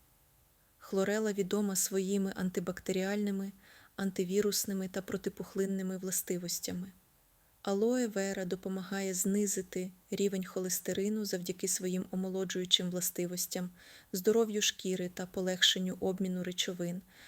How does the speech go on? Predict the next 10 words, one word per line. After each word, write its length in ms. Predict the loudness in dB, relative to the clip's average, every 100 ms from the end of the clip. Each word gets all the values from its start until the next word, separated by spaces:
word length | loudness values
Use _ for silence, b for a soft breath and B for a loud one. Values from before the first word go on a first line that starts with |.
| B B
а 80 | -8
також 400 | -6 -4 -2 -2
здоровій 460 | 0 0 0 0 -2
роботі 440 | -2 -2 -4 -6
кишечника. 880 | 2 4 4 2 0 0 -4 -10 -16 -18 _ _ _ _ _ _ _ _ _ _ _ _ _ _ _ _ _ -2
Морінга 480 | 0 2 2 2 0
допомагає 680 | 0 -2 -2 0 0 0
боротися 600 | 0 0 0 -2 -4 -2
із 120 | -2 0
запаленнями, 880 | -2 -4 -2 -2 0 -2 -2 -6